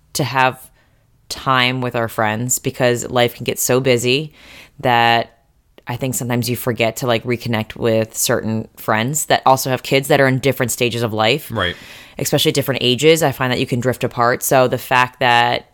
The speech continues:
Speaker 1: we make it a point to have a reason to get together, and we, we all know that this is what we do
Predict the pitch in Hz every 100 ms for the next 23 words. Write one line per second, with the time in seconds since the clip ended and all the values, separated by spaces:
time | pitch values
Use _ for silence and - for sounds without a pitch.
0 | _ 135 127 127 123 123 120 120 127 117
1 | - - 113 110 - - 117 117 117 117
2 | - - _ - 139 139 120 131 131 139
3 | 131 131 123 117 117 113 117 113 113 117
4 | 117 117 117 117 - 127 - 127 123 120
5 | 120 120 117 117 123 - _ _ _ _
6 | - 123 117 - 135 135 147 131 139 147
7 | 147 135 135 131 135 156